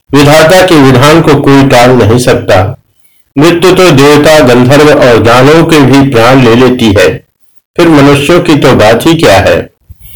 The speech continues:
युधिष्ठिर ने कहा, "मुने, ये सूरवीर राजकुमार शत्रुओं के वश में पड़कर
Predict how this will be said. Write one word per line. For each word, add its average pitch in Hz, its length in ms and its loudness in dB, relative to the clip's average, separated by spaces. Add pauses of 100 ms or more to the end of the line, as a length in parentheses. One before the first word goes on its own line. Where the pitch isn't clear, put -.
(240)
युधिष्ठिर 185 420 0
ने 151 160 2
कहा, 123 260 0
"मुने, 139 340 2 (480)
ये 170 140 2
सूरवीर 175 500 2
राजकुमार 143 640 0
शत्रुओं 143 520 -2
के 143 180 0
वश 135 280 0
में 147 200 0
पड़कर 113 560 0